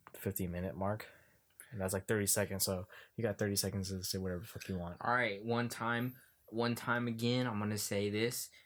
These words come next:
Speaker 2: Happy birthday, boo. I'm really excited to watch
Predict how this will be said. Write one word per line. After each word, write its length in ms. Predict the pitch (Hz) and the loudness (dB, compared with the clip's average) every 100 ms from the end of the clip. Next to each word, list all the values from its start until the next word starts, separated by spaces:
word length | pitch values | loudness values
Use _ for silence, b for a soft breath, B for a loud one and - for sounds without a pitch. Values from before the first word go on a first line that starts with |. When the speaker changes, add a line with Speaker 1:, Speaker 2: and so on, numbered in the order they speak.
| B B | B B
Speaker 2:
Happy 420 | - - 98 - 107 | -8 -2 -2 -2 -2
birthday, 540 | 113 120 - 104 104 | 0 0 0 0 0
boo. 580 | 104 110 120 120 127 131 - 80 104 | 0 2 2 2 0 -2 -10 -8 -4
I'm 300 | - 104 107 | 0 0 2
really 300 | 113 117 110 | 0 2 0
excited 440 | 107 120 113 107 | 0 0 0 0
to 80 | 104 | -2
watch 500 | 104 107 98 - | 2 2 2 -2